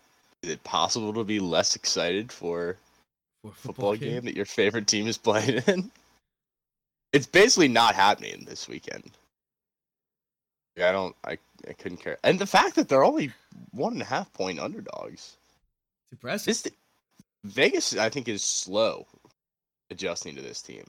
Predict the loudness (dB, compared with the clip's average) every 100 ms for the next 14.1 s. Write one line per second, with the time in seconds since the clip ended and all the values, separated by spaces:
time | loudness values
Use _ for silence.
0 | _ _ 2 2 4 2 0 -2 -10 -18
1 | _ _ _ _ _ _ _ _ _ _
2 | _ _ _ _ _ _ -2 -2 -6 -8
3 | -4 -4 -6 -8 -8 -8 -12 -18 _ _
4 | _ _ _ -2 0 0 -4 -8 -10 _
5 | _ _ _ _ _ _ -10 -10 -10 -16
6 | -16 -20 _ _ _ _ -20 _ _ _
7 | _ _ _ _ _ -12 -12 -2 0 0
8 | 0 -2 -2 -2 -8 -8 -4 -2 -4 -6
9 | -2 2 2 2 -4 0 2 2 0 0
10 | 0 -2 -8 -10 -12 -10 -10 -10 -12 -16
11 | -18 -14 -14 -12 -14 -16 -16 -14 -16 -16
12 | -18 -18 -14 -10 -4 -4 -4 -6 -6 -8
13 | -12 -12 -10 -12 -12 -12 -14 -14 -14 -14